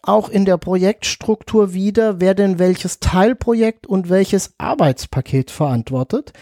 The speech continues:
Hat also auch eine Zuordnung der Arbeit zu den Personen im Projektteam stattgefunden. Das ist auch so ein Thema, das ich mir da immer anschaue. Im zweiten Schritt schaue ich mir dann an, ob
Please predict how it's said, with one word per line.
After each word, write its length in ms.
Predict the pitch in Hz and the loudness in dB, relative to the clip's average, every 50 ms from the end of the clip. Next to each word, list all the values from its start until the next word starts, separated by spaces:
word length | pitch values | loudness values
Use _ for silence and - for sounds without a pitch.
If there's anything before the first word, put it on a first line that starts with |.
| - - - - - - _ - | -20 -20 -20 -20 -20 -20 _ -6
Hat 180 | - 165 - - | -6 -4 0 2
also 220 | 180 185 - 202 | 2 2 2 2
auch 200 | - - 165 - | 0 0 0 2
eine 160 | 160 160 156 _ | 2 0 0 _
Zuordnung 680 | - - - - 202 214 233 220 220 - 220 214 214 208 | -4 -4 0 2 2 4 4 2 2 2 2 2 2 4
der 160 | 196 180 151 | 2 2 2
Arbeit 480 | - 139 143 156 156 170 175 180 170 | 2 0 0 2 4 2 2 2 0
zu 100 | - - | -4 -6
den 160 | 170 160 165 156 | -2 -2 -2 0
Personen 500 | - - 175 - - 165 156 170 180 175 | 2 0 0 2 2 2 2 4 2 2
im 60 | 175 | 0
Projektteam 800 | - 170 175 202 214 - - - - _ - - 147 127 123 | 2 2 2 2 2 0 -4 -8 -8 _ -6 -2 0 0 0
stattgefunden. 720 | - - - 123 117 _ - 117 - - 127 113 110 - 113 | -2 -2 -4 -4 -4 _ -8 -10 -8 -6 -6 -6 -6 -6 -8
Das 140 | 123 123 - | -8 -8 -8
ist 80 | - - | -4 -2
auch 160 | 143 160 175 | -2 0 0
so 80 | 175 | 0
ein 80 | 165 156 _ - | 0 -2 _ -4
Thema, 420 | - 175 175 185 196 190 175 170 - - - - - - _ | 0 2 2 4 4 4 2 2 0 -6 -20 -20 -20 -18 _
das 180 | - 147 143 - | -4 -2 -2 -2
ich 160 | 156 - - | -2 -2 0
mir 100 | 156 143 | 0 2
da 120 | - 143 | 2 2
immer 280 | 143 - 135 135 143 131 | 0 0 0 0 0 -2
anschaue. 540 | 104 104 113 - - - 107 98 98 98 82 - - - - _ _ _ _ _ _ _ _ _ - - - - - - - - - _ - | -2 -6 -8 -10 -10 -10 -10 -10 -10 -12 -14 -16 -20 -20 -20 _ _ _ _ _ _ _ _ _ -14 -14 -14 -14 -20 -20 -20 -20 -20 _ -2
Im 220 | - 160 156 147 - | 0 2 2 2 -2
zweiten 540 | - - 151 160 175 247 320 - 320 302 | -4 0 2 2 2 2 0 0 -4 -4
Schritt 460 | - - - 277 320 359 - - - - _ _ - | -4 -2 -2 -2 -2 -2 -4 -8 -20 -20 _ _ -12
schaue 340 | - - - 226 226 233 240 | -8 -2 0 0 2 2 0
ich 160 | 240 - - | 0 0 0
mir 140 | 247 247 240 | 2 2 4
dann 240 | 240 240 240 233 233 | 4 2 0 0 -4
an, 400 | - - 214 233 240 254 254 - _ _ _ _ _ | -4 -2 0 2 2 2 0 -2 _ _ _ _ _
ob 400 | - 185 202 254 262 - - - | 0 2 2 2 0 -2 -10 -12